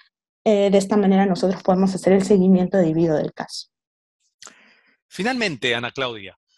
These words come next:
Speaker 2: ¿cuál es el plazo que tienen las entidades que figuran en el comunicado emitido por el oce para subsanar la omisión en que incurrieron?
Speaker 1: Bueno, aprovecho también la oportunidad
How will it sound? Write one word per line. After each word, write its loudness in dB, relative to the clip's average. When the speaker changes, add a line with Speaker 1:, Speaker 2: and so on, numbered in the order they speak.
Speaker 2:
¿cuál -6
es -4
el -6
plazo -4
que -12
tienen -10
las -6
entidades -10
que -10
figuran -12
en -10
el -10
comunicado -10
emitido -14
por -20
el -16
oce -8
para -10
subsanar -10
la -12
omisión -12
en -16
que -20
incurrieron? -6
Speaker 1:
Bueno, -4
aprovecho -8
también -6
la -4
oportunidad -8